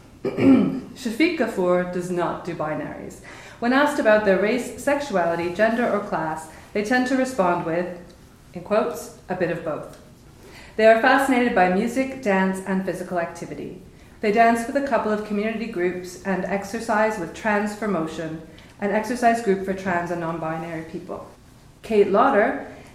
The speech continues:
has had an on-off career in theatre, film, and T V for over twenty-seven years. She has qualifications in script writing for film and television,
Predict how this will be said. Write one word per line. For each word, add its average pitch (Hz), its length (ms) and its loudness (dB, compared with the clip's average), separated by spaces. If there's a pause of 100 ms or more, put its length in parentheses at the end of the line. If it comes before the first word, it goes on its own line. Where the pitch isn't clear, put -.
(280)
has 226 240 6
had 208 280 4
an 190 120 2
on-off 226 600 0
career 185 440 0
in 185 180 -2
theatre, 233 360 0
film, 185 360 0
and 190 180 -2
T 220 220 -4
V 165 340 -6
for 202 100 -2
over 175 240 -2
twenty-seven 185 880 -2
years. - 380 -10 (320)
She - 140 -4
has 240 160 0
qualifications 226 840 2
in 180 100 -4
script 240 380 -6
writing 226 320 2
for 226 140 -8
film 190 240 -4
and 165 120 -8
television, 262 880 -4